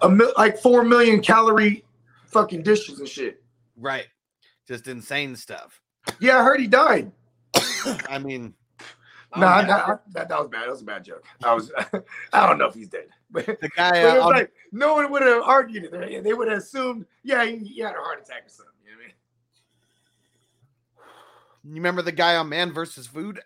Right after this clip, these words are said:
Speaker 2: <coughs>
Speaker 1: Did he die?
Speaker 2: No, he didn't. But, um, he had to stop doing all that shit 'cause he was getting real big, and, like, you see him now, and he's, like, hella skinny. He hosted some, uh, some
Speaker 1: He's a
Speaker 2: cooking
Speaker 1: vegan now, isn't he?
Speaker 2: Nah, he's not a vegan.
Speaker 1: <laughs>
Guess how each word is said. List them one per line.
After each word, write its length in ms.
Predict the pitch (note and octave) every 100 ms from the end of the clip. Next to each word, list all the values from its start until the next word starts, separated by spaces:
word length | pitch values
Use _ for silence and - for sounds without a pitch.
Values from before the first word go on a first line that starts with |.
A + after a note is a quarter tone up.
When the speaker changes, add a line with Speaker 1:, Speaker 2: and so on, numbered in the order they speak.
| -
Speaker 2:
<coughs> 840 | - _ _ _ _ _ _ _ - - - - _ _ _ _ _
Speaker 1:
Did 100 | C3
he 160 | B2+ E3
die? 260 | E3 G3 G#3+ _ _ _ _
Speaker 2:
No, 240 | - D#3+ C3+
he 140 | C#3
didn't. 420 | C3+ E3 D3 A#2 - _ _ -
But, 240 | D#3+ D3+ D3
um, 180 | D3
he 160 | C#3 F3
had 160 | F3+ F#3+
to 60 | E3+
stop 300 | - G3 D#3
doing 220 | G#3+ A#3+
all 100 | D3
that 200 | C#3 C3+
shit 200 | - C3+
'cause 120 | B2+
he 80 | E3
was 100 | F3+
getting 220 | E3+ D3
real 180 | D#3 F#3
big, 400 | B2+ D#3 F3+ E3
and, 80 | D3+
like, 180 | C#3+ C3+
you 80 |
see 160 | C3 G#3
him 120 | F#3
now, 160 | D3 F3+
and 100 | C#3+
he's, 100 | C#3+
like, 140 | A#2+
hella 240 | C3+ E3+ A2+
skinny. 460 | - D#3 C#3+ A#2 _ _ _
He 120 | D3+
hosted 460 | C#3 E3+ F3 E3 C#3+
some, 340 | - C#3+ C3
uh, 200 | B2+ A#2 G2+ _ _ _
some 200 | - C#3
Speaker 1:
He's 220 | C4 A3+
a 80 | G3
Speaker 2:
cooking 60 | E3+ C#4 A#3+
Speaker 1:
vegan 140 | A3
now, 180 | G#3+ G#3
isn't 300 | A3+ A#3 F#3
he? 180 | E3 A2+ _ _ _ -
Speaker 2:
Nah, 260 | D3+ A#2+ A2
he's 200 | C#3+ E3+
not 180 | C3 G2+
a 40 |
vegan. 1000 | G#2 C#3+ - - D4+ - C4+ - -
Speaker 1:
<laughs> 40 | A3